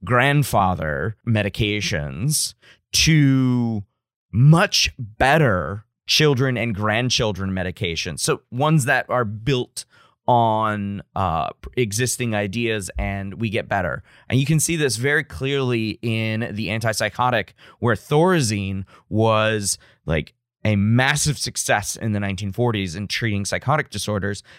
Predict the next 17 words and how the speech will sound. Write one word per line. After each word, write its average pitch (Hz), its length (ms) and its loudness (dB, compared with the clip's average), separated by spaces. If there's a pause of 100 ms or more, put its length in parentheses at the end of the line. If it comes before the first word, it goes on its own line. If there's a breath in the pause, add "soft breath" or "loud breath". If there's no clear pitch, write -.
but 143 100 0
it - 120 -6
came 190 560 2
with 117 480 -4 (120)
a 107 60 0
cost. - 720 -4 (320 loud breath)
And 135 180 2
that - 160 -4
cost, 180 540 0
because 117 320 -4 (100)
of 113 320 0 (280 loud breath)
the 110 460 0 (420)
dopamine 101 680 0 (100)
inhi-, 101 340 -4 (100)
inhibition, 101 760 -2 (380 loud breath)
led 139 440 2
to 120 520 -2